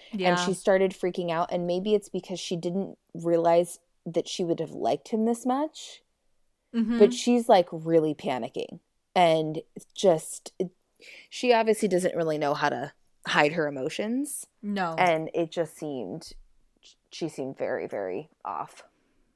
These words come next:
Speaker 1: Well, it was, yeah, it was all around just rough. So, like, Heather comes back from her date.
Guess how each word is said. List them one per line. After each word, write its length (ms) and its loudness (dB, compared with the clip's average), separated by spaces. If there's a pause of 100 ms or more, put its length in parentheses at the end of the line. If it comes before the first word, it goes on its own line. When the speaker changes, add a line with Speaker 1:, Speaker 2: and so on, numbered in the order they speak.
(580)
Speaker 1:
Well, 600 0 (340)
it 120 -4
was, 380 -2
yeah, 380 -8
it 60 -4
was 160 -2
all 240 0
around 300 2
just 280 -6
rough. 420 -6
So, 540 -2 (340)
like, 160 -2
Heather 360 -2
comes 300 -4
back 280 -2
from 180 -8
her 160 -6
date. 640 -8